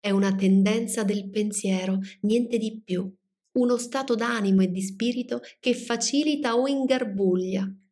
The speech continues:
E su ciò non vi sono dubbi. Se volete sottolineare una preferenza della vostra natura per il sogno o la preghiera, relegando in secondo piano la scienza o il pensiero, mi guarderò bene dal dissuadervi.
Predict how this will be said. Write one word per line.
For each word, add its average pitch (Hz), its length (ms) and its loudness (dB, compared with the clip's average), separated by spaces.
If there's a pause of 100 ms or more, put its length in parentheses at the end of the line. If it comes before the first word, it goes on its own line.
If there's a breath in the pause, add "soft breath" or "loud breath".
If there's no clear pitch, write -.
(120)
E 208 140 -2
su 196 200 -2
ciò 202 180 0
non 190 160 4
vi 190 80 4
sono 185 240 0
dubbi. 185 680 -2 (340 loud breath)
Se 202 180 0
volete 190 360 2
sottolineare 185 840 0
una 180 240 -2
preferenza 190 760 -2
della 180 180 0
vostra 190 380 -2
natura 180 540 0
per 175 140 -4
il 180 180 0
sogno 190 600 0
o 190 160 -2
la 180 160 2
preghiera, 175 600 -2 (280 loud breath)
relegando 185 720 2
in 180 120 0
secondo 185 480 0
piano 185 320 0
la 175 100 -2
scienza 180 680 -2
o 170 60 0
il 170 120 -4
pensiero, 190 680 -2 (300 loud breath)
mi 185 140 2
guarderò 170 500 0
bene 180 640 -2
dal 165 260 -2
dissuadervi. 170 1000 -4